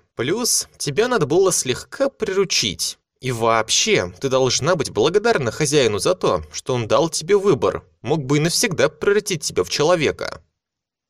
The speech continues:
Она все еще выглядит довольно злобно, но отвечает. «М, да, хозяин. Простите, хозяин, спасибо вам.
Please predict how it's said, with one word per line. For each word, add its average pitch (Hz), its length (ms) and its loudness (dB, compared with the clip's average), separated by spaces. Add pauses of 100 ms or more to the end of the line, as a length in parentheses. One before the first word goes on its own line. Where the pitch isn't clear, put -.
(140)
Она 87 680 -2
все - 320 -2
еще 127 380 0
выглядит 131 540 -2
довольно 101 480 0
злобно, 95 680 -2 (120)
но 98 260 -4
отвечает. 90 800 -4 (680)
«М, - 180 -18 (480)
да, 196 440 4
хозяин. 175 1120 -2 (460)
Простите, 214 460 -2
хозяин, 165 440 2
спасибо 202 460 -2
вам. 92 340 -2